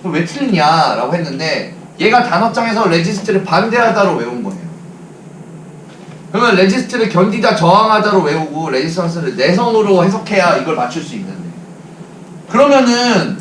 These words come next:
다른 시중에 학원 가면은 "내가 그거 반대하다 옆에 내성도 써놨잖아. 그것도 같이 외워야지." 이렇게 말하거든요.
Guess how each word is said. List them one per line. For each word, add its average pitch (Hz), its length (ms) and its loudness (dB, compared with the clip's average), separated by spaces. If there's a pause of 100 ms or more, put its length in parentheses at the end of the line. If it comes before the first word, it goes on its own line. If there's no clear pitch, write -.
(160)
다른 269 240 4
시중에 285 320 -4
학원 269 260 4
가면은 160 680 -2
"내가 233 280 4
그거 208 140 2
반대하다 254 520 2
옆에 190 240 2
내성도 240 380 2
써놨잖아. 262 500 2
그것도 202 220 0
같이 196 200 0
외워야지." 190 500 2
이렇게 147 240 -6
말하거든요. 101 560 -6